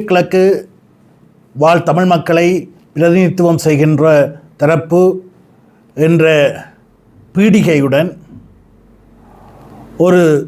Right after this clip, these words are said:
தரப்பினர், அதாவது தமிழ் தேசிய மக்கள் முன்னணி தலைமையிலான தரப்பினர் தமிழகத்திற்கான விஜயத்தினை மேற்கொண்டு அங்கே தமிழக முதலமைச்சர்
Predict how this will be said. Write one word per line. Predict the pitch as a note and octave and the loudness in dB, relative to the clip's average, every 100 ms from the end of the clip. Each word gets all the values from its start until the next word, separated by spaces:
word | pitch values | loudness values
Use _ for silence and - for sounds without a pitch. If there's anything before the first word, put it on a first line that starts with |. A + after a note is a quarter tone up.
| - | -6
தரப்பினர், | E3 F3 - D#3 C#3 D#3+ - - - _ _ _ _ _ _ _ _ _ - | -2 -2 0 -2 -2 -4 -8 -20 -20 _ _ _ _ _ _ _ _ _ -2
அதாவது | E3 F3+ F3+ F3 - - _ _ _ _ - | 0 2 2 0 -2 -10 _ _ _ _ -4
தமிழ் | D#3+ G3+ A3+ | -2 2 0
தேசிய | G#3+ A3 G3+ | 0 0 0
மக்கள் | F3 F3+ G3 | 0 0 -2
முன்னணி | F#3+ F#3 F#3 F3+ F3+ | 0 0 0 -2 -2
தலைமையிலான | C#3+ D#3 F3 E3+ E3 D#3+ | -2 0 0 2 2 2
தரப்பினர் | D3+ D3+ D3+ D3+ E3+ E3+ - - - | 0 -2 -2 -2 0 -2 -6 -16 -6
தமிழகத்திற்கான | D3 G3 F#3+ G3 F3 - E3+ D#3 | -2 0 0 -2 -6 -2 0 0
விஜயத்தினை | C#3+ E3 E3+ E3 D#3 | 0 -2 -2 -6 -4
மேற்கொண்டு | D3 D3 D3+ D3 D3+ A#2+ B2+ - - - _ _ - - | -2 -2 0 0 0 0 -4 -20 -20 -20 _ _ -20 -4
அங்கே | D#3 F3+ E3+ D#3 B2+ - - _ _ _ _ _ - | 0 0 2 0 -2 -8 -20 _ _ _ _ _ -6
தமிழக | E3 G3 F#3 | -2 0 0
முதலமைச்சர் | E3+ E3+ F#3 F3+ F3 - G3+ | 2 2 2 0 -2 -2 -2